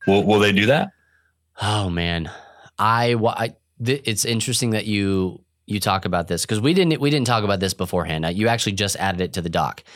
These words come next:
Speaker 2: and I watched a video, which I'll, I'll try and link.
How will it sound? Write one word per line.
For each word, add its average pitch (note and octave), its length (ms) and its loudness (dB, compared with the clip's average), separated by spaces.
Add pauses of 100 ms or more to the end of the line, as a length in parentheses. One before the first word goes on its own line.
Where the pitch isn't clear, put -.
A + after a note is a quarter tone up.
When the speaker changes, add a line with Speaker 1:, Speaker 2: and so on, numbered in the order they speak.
(400)
Speaker 2:
and G2+ 500 -2 (380)
I B2 140 0
watched F3+ 320 0
a C#3 60 2
video, A2 440 0
which F#2 160 0
I'll, G#2+ 360 0 (180)
I'll A2 120 0
try D3 220 0
and G#2+ 200 0
link. E2+ 360 -4